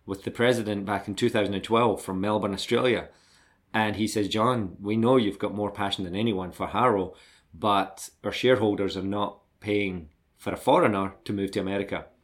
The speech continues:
This was on the Wednesday, and I said, "Joe, I'm gonna come to America next week.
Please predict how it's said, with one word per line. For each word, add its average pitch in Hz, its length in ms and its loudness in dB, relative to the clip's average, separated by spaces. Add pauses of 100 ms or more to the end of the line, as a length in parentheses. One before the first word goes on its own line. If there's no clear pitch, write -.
(1160)
This 127 180 2
was 120 120 2
on 113 160 4
the 110 60 2
Wednesday, 113 600 2
and 107 160 -4
I 101 60 -2
said, 101 540 -2 (340)
"Joe, 120 440 4 (960)
I'm 120 140 -2
gonna 117 180 2
come 117 180 -2
to 113 100 -2
America 104 360 -2
next 101 240 -6
week. - 400 -2